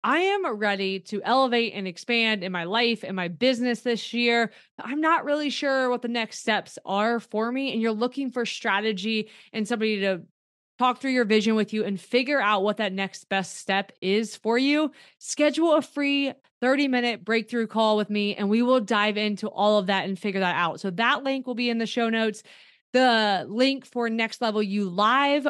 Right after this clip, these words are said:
my big live event here in Columbus, Ohio, April nineteenth and twentieth for entrepreneurs and high performers. It is going to be absolutely incredible. If you have not grabbed your ticket for this and you desire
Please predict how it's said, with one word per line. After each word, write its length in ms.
my 220
big 260
live 220
event 420
here 420
in 140
Columbus, 340
Ohio, 380
April 380
nineteenth 560
and 120
twentieth 560
for 180
entrepreneurs 800
and 160
high 220
performers. 880
It 300
is 220
going 360
to 100
be 180
absolutely 680
incredible. 380
If 180
you 180
have 140
not 320
grabbed 260
your 60
ticket 320
for 120
this 280
and 160
you 140
desire 840